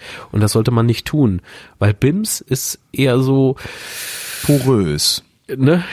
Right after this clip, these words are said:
Speaker 1: Ja.
Speaker 2: Mhm.
Speaker 1: <laughs> Also es ist, ähm,
Speaker 2: Und der findet auch
Speaker 1: hat mich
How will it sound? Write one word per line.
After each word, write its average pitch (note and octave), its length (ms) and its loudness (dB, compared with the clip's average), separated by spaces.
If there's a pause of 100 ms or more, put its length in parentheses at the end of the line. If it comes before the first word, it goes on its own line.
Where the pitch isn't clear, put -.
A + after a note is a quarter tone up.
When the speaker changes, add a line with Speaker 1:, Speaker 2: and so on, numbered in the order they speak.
(180)
Speaker 1:
Ja. A#2+ 220 4
Speaker 2:
Mhm. D#3 80 0
Speaker 1:
<laughs> G3+ 60 -2 (1040)
Also A#2 220 2
es G#2+ 300 -4
ist, - 500 -12
ähm, G#2+ 720 -2
Speaker 2:
Und A#2+ 160 -6
der A#2+ 80 0
findet D#3 240 2
auch C3 100 4
Speaker 1:
hat - 20 0
mich A#2 60 2